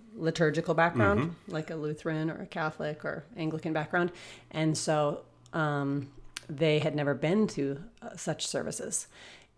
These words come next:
Speaker 1: and they really appreciated 'em.
Speaker 2: Yeah, and that's, uh, and that is one of the beauties of a liturgical church, is that, you know, the, the formality, the rite kind of, uh,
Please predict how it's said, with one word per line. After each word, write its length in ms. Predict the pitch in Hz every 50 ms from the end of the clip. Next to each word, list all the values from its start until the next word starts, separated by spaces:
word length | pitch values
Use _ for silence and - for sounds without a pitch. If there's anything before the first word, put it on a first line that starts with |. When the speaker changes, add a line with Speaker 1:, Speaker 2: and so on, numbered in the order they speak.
| _ _
Speaker 1:
and 360 | - 170 160 156 151 147 143 143
they 100 | 143 139
really 220 | 131 139 135 131
appreciated 560 | 131 135 156 165 165 - - - - 160 156
'em. 140 | 214 190 165 - - - - - - - -
Speaker 2:
Yeah, 300 | - 170 214 233 151 85 73 - - -
and 140 | 104 107 123
that's, 280 | 151 170 165 - -
uh, 140 | 104 107 104 95
and 300 | 104 107 101 110 110 110
that 140 | 139 156 180
is 140 | 190 - 120
one 100 | 143 139
of 60 | 104
the 60 | 98
beauties 340 | - - 113 107 110 95 90
of 100 | 95 92
a 40 | 92
liturgical 600 | 87 87 - - 110 104 101 - - - 90 87
church, 480 | - - - 131 90 76 - - - -
is 200 | - 92 85 82
that, 280 | 92 90 82 - - -
you 80 | 104 95
know, 80 | 90
the, 180 | 80 87 82 82
the 160 | 78 78 87
formality, 720 | 85 - - 110 95 90 95 98 104 98 82 - - 85
the 100 | 78 80
rite 320 | 78 78 90 98 92 82 -
kind 220 | - 92 85 80
of, 80 | 76 - - - - - - - - - - - - - - - - - 82
uh, 220 | 82 78 71 67